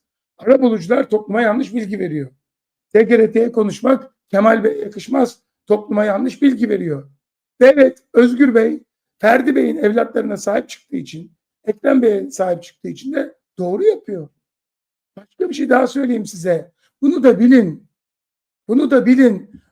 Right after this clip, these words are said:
Bu ispatlı, gerekirse bu yayına çıkartırım. İspatlı.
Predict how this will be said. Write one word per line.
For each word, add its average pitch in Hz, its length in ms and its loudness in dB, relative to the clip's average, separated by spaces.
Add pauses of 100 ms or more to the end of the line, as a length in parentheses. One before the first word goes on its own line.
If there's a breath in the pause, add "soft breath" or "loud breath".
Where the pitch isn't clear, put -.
(120)
Bu 349 120 2
ispatlı, - 580 0
gerekirse 214 500 -2
bu 247 60 0
yayına 233 300 2
çıkartırım. 165 720 -8 (920)
İspatlı. 240 760 0